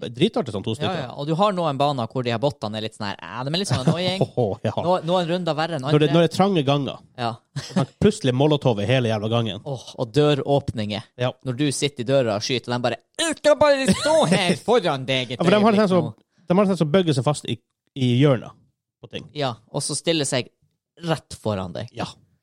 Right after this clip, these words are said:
Speaker 1: Og helst springe inn i der også.
Speaker 2: <laughs> Ja. Men
Speaker 1: Men, eh, ja. Ja, det er et fantastisk spill. Jeg, altså, det, jeg digger det. Men det er en,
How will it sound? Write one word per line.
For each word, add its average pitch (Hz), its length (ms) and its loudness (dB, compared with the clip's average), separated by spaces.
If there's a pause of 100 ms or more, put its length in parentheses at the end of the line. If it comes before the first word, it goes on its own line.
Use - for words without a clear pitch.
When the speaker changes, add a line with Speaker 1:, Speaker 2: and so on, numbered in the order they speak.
(120)
Speaker 1:
Og 120 140 -10
helst 139 320 -2
springe 110 420 0
inn 95 160 -2
i 98 80 -6
der 85 160 -4
også. 143 140 0 (100)
Speaker 2:
<laughs> 120 140 -10
Ja. 92 80 -12 (720)
Men - 100 2
Speaker 1:
Men, 143 220 2
eh, 120 180 0
ja. 120 120 0 (380)
Ja, 151 100 4
det 160 80 6
er 151 40 6
et - 60 -2
fantastisk 147 320 0
spill. 113 180 -4
Jeg, 147 200 4
altså, 143 360 2
det, 131 120 0
jeg 151 120 2
digger 131 220 2
det. - 20 -4
Men 175 120 2
det 180 60 6
er 165 60 4
en, 151 60 0